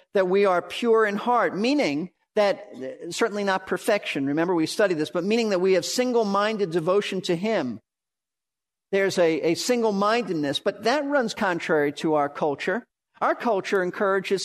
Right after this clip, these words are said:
self-focus. Our culture encourages self-love. It, it doesn't, doesn't encourage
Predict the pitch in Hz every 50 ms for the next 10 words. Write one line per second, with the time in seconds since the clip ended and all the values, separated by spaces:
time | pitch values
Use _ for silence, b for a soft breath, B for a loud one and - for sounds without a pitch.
0 | - - 220 208 220 214 - - - 233 254 285 - - - 113 - - 185 208
1 | 302 - - 247 214 185 180 - - 180 170 165 - 202 185 190 175 - 175 -
2 | - - 214 196 190 - 180 175 180 190 240 302 311 156 113 104 - _ _ _
3 | _ _ _ _ _ _ _ _ _ _ _ _ _ _ _ _ _ _ _ -
4 | 185 185 180 190 180 185 233 254 240 - 214 165 135 - - _ _ _ _ -
5 | 233 247 233 208 220 190 175 165 160 156 - - 240 240 240 233 226 185 151 135
6 | 131 139 - - -